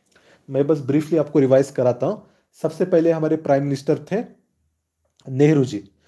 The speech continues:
तो नाइनटीन फ़ोर्टी सेवन से around, अ, सिक्सटी थ्री तक वो थे।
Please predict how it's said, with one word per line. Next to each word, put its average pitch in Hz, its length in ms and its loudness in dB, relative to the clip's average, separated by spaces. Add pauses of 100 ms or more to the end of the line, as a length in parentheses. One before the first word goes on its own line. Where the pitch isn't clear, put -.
(260)
तो 143 140 -2
नाइनटीन 147 400 0
फ़ोर्टी 160 320 -2
सेवन 147 340 0
से 165 220 -2
around, 139 540 0
अ, 147 260 0 (200)
सिक्सटी 175 420 -2
थ्री 160 200 0
तक 175 240 2
वो 135 240 2
थे। - 240 -14